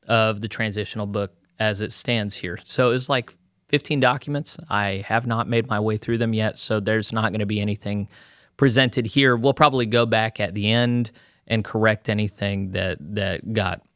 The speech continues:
amended. But for right now, T J has the updated version on his computer. I have the old, older version, and, uh, so we'll notice differences between what the two of us have and talk about it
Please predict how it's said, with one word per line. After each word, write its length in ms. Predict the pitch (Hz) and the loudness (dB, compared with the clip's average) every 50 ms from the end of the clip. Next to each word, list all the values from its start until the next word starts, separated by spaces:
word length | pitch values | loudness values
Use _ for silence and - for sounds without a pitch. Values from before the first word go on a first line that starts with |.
| _ _ - | _ _ -2
amended. 560 | 107 107 107 107 107 104 98 95 92 98 98 | 0 2 2 2 2 2 0 0 -2 0 0
But 200 | 104 101 - - | 0 0 0 0
for 120 | - 123 | -2 2
right 260 | 110 117 113 113 107 | 4 4 2 2 0
now, 320 | 104 107 104 104 98 95 98 _ | -2 -2 -2 -2 -2 -4 -4 _
T 220 | - - 139 147 | -2 -2 0 0
J 220 | 135 123 123 113 | 2 2 2 2
has 380 | 104 104 104 101 98 92 92 - | 2 0 0 0 0 -2 -6 -4
the 200 | - 101 95 - - | -2 -2 -4 -2 0
updated 640 | 117 131 - - - 101 95 85 - 73 62 60 95 - _ _ _ _ _ _ _ | 0 0 0 0 -2 -2 -2 -2 -2 -6 -8 -8 -10 -14 _ _ _ _ _ _ _
version 560 | 110 113 107 98 95 92 101 95 92 90 - - | 2 2 2 2 0 -2 -4 -4 -4 -6 -6 -6
on 200 | 98 90 87 92 | -6 -6 -6 -6
his 300 | - 92 92 92 95 - | -6 -6 -6 -6 -6 -8
computer. 580 | - - 101 - - 92 95 95 92 95 95 - - - - _ _ | -8 -8 -10 -8 -6 -6 -4 -4 -4 -6 -6 -8 -20 -20 -20 _ _
I 180 | - 117 120 | 2 2 2
have 260 | 113 107 117 110 104 101 | 4 4 2 0 0 0
the 120 | 107 101 | 0 2
old, 400 | 104 131 151 143 117 113 101 - _ _ _ _ | 4 4 4 4 2 -2 -8 -10 _ _ _ _
older 240 | - 139 147 127 120 | 4 4 4 4 2
version, 540 | 98 101 92 92 98 107 107 95 92 92 101 - - _ _ _ _ | 0 0 -4 -4 -6 -6 -6 -6 -6 -6 -8 -12 -20 _ _ _ _
and, 340 | - 110 110 107 104 101 - - - | 0 0 0 0 -2 -6 -8 -6 -4
uh, 260 | 104 104 98 98 98 | -4 -2 -2 -4 -4
so 420 | - - - - 113 104 98 101 - | -4 -4 0 0 0 0 -2 -4 -6
we'll 300 | - 131 117 123 120 117 | -6 0 4 4 4 4
notice 360 | 113 107 101 98 101 - - | 4 0 0 0 -2 -4 -2
differences 500 | - 110 101 - 104 98 - - 101 95 | -2 -2 -2 -2 -8 -8 -6 -6 -6 -6
between 460 | 98 101 98 - - 104 101 98 95 | -6 -8 -10 -8 -6 -4 -4 -2 -2
what 160 | 92 90 - | -4 -6 -6
the 80 | - 98 | -6 -8
two 160 | - - 101 | -6 -4 -6
of 100 | 98 95 | -6 -4
us 140 | 92 95 - | -4 -6 -4
have 480 | - 101 92 90 90 92 - - - _ _ - | -4 -4 -6 -6 -8 -10 -12 -18 -20 _ _ -8
and 340 | 98 92 90 87 87 87 90 _ _ 101 110 - | -8 -6 -6 -6 -8 -10 -16 _ _ -18 -10 -4
talk 260 | - 98 92 92 - | -4 -4 -4 -6 -8
about 220 | 90 90 90 87 | -10 -8 -8 -8
it 120 | 85 - | -10 -12